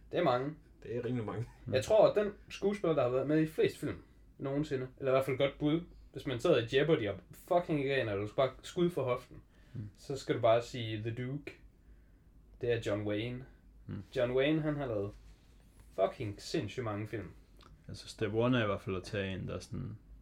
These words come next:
Speaker 3: har haft en lang karriere.
Speaker 1: Ja, altså, jeg har ikke set, altså, jeg tror ikke, der er nogen, der vil tage John Wayne, fordi
Speaker 3: Mm.
Speaker 1: jeg har aldrig set en John Wayne-film, og det, jeg tror ikke,
Speaker 3: Ja.
Speaker 1: jeg tror
Speaker 2: Det
Speaker 1: ikke,
Speaker 2: tror jeg ikke,
Speaker 1: ikke engang nogen af vores lyttere
Speaker 3: Ja.
Speaker 1: ved, hvem John Wayne er. Jeg ved ikke, om I ved, hvem John Wayne er,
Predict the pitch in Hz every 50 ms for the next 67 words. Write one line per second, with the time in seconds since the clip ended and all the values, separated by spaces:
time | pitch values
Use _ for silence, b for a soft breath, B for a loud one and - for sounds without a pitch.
0 | - - - - - - - 95 - - - 95 95 92 98 101 - 101 101 101
1 | 101 113 123 - - _ - - _ _ - - - - - - - - - -
2 | - - - - - 147 147 139 - - - 123 120 131 135 147 160 139 - -
3 | 175 151 - - 123 117 123 131 131 - 214 196 - 123 117 127 143 139 120 101
4 | - - 139 135 120 101 101 98 98 101 104 104 107 - - 110 101 95 98 113
5 | 113 110 98 101 101 98 - 98 90 87 87 90 95 95 98 104 104 - 107 90
6 | - 113 113 107 - - 131 123 120 - - 151 127 117 117 - - - - -
7 | - - - - - - - - 131 131 - 185 170 139 135 131 127 101 101 107
8 | 117 - - - 170 165 160 147 135 131 131 120 131 135 139 139 143 135 135 -
9 | b b b b b b b b b b - - 123 117 - - - 160 156 170
10 | 170 139 117 110 107 - 165 175 165 143 131 127 117 120 110 113 113 113 113 113
11 | 110 107 107 117 117 113 - 110 110 110 107 104 - 185 208 196 175 156 139 131
12 | 131 123 120 117 113 117 117 117 120 123 120 113 113